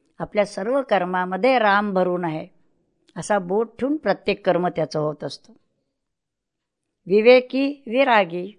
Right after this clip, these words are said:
हे दोन्ही शब्द जोडून येतात नेहमी. विवेक आहे, त्याच्या जोडीला वैराग्य पाहिजे.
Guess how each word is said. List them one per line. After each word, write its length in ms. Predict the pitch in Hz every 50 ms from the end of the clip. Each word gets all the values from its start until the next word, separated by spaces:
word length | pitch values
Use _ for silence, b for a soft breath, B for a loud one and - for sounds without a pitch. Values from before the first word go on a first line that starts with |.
| _ _ _ _ _ _ _ _ _ _ _ _ _ _ _ _ _ _ _ _ -
हे 60 | 202
दोन्ही 300 | 185 185 196 214 233 240
शब्द 280 | 208 196 220 202 202 226
जोडून 380 | 220 202 214 208 208 226 240 226
येतात 300 | 202 175 - - 160 151 -
नेहमी. 300 | 147 143 143 143 139 143 156 151 _ _ _ _ _ _ _ _ _ _ _ _ _ _ _ _ _ _ _ _ _ _ _ _ _ _ _ _ _ _ _ _ _ _ _ _ _ _ _ _ _ _ _ _ _ _ _ _ _ _ _ _ _ - 170
विवेक 400 | 165 180 185 220 233 233 - 214
आहे, 220 | 196 208 226 240
त्याच्या 300 | 226 - 196 175 214 214
जोडीला 400 | 190 190 196 190 202 208 214 208
वैराग्य 500 | 202 190 180 180 175 180 185 180 175 185
पाहिजे. 400 | 175 - 156 147 143 147 156 -